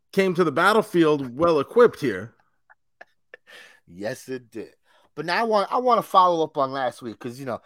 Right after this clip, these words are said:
Speaker 2: all the passengers and the Shoonies, you know, they're very concerned for our double main man, Joe, here, you know?
Speaker 1: Why would you be concerned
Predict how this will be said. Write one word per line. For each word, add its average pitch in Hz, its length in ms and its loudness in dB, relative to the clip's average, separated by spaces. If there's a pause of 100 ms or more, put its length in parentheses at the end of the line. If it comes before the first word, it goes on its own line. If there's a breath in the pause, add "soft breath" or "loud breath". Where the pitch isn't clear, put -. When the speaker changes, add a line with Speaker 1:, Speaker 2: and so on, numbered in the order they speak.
(220 soft breath)
Speaker 2:
all 196 180 2
the 151 100 -6
passengers 147 840 -2
and 131 140 -10
the 120 40 -8
Shoonies, 180 560 -6 (340)
you 349 80 -6
know, 269 320 -2 (180)
they're 269 100 -8
very 277 200 4
concerned 277 520 2
for 196 120 0
our 160 100 2
double 151 260 -2
main 147 280 -6
man, 131 300 -6
Joe, 117 340 0
here, 104 320 -8
you 120 140 -10
know? 202 160 -4
Speaker 1:
Why 156 260 4
would 160 240 2
you 151 260 0
be 151 240 -2
concerned 120 840 -8